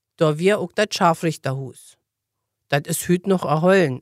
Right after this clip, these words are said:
und dat is auch noch in großen Brand bucht worden. Dat is nämlich dat grötzte Hus in diese Straat. Hier wären ihr die armen Lüd ansässig. Dat süd man an die anderen Lütten Hüser hier in.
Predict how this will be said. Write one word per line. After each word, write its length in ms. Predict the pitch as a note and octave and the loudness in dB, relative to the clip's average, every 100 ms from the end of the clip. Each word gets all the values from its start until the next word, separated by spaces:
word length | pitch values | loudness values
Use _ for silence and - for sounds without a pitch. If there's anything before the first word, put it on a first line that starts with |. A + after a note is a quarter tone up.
| - | -8
und 120 | C#3+ | -4
dat 160 | C#3+ D3+ | -2 -4
is 140 | C#3+ | -4
auch 160 | - G3+ | -4 0
noch 160 | F3+ | 2
in 100 | D#3+ | 2
großen 340 | D#3 F3 F3 E3 | 0 -2 -2 -2
Brand 440 | D3+ D#3 G3 - | 0 0 -2 -2
bucht 460 | F#3 G#3 - - C3+ | -2 0 -4 -10 -6
worden. 360 | B2+ C3+ D3 - | -6 -6 -10 -8
Dat 160 | C#3 | -4
is 140 | D3+ E3 | -4 -2
nämlich 260 | D#3 F3 | 0 0
dat 220 | - E3 | -2 -4
grötzte 520 | - C3+ C3+ - G#3+ G3+ | -4 -4 -4 -6 -6 -2
Hus 220 | G3+ - | -4 -2
in 160 | C#3+ | -4
diese 360 | C3+ C3+ B2+ C#3+ - | -4 -6 -8 -10 -14
Straat. 600 | - - D3 C3+ - _ _ _ _ _ | -20 -8 -4 -4 -6 _ _ _ _ _
Hier 320 | _ F3 F#3+ | _ 0 2
wären 220 | F3+ F3 | 0 0
ihr 240 | D#3 F3 E3+ | -2 -4 -2
die 180 | E3+ | -4
armen 300 | - D3 F#3+ | 0 2 2
Lüd 320 | D#3 C3 C3+ - | 2 0 -4 -8
ansässig. 680 | B2+ C3 A2+ - - _ _ _ _ _ _ _ | -8 -8 -10 -14 -18 _ _ _ _ _ _ _
Dat 180 | - C#3+ | -4 0
süd 180 | E3+ E3 | 0 2
man 180 | E3+ D3 | 2 2
an 140 | D#3 | 0
die 100 | D3+ | 0
anderen 300 | D3+ E3 D#3+ | 2 2 4
Lütten 360 | D3 D#3+ D#3+ D3 | 2 0 0 0
Hüser 320 | E3+ F3+ D3 | 2 2 0
hier 260 | C3 C3 | -2 -8
in. 240 | B2 B2+ | -8 -12